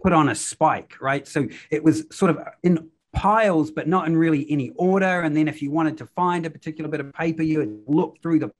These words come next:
pile and try to pull it out and not disrupt the pile of paper.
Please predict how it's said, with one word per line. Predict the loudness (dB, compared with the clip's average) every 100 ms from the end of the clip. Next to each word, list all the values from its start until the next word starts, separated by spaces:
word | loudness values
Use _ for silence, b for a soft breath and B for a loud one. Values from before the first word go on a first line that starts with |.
| -6
pile | -2 2 2 4 4
and | 2
try | -4 -4
to | -6
pull | -6 -2 0
it | 2
out | 4 4 2
and | 0
not | -2 -2 -12
disrupt | -14 -6 -2 -2 -2
the | -10
pile | -4 0 0
of | -2 -6
paper. | -8 -6 -8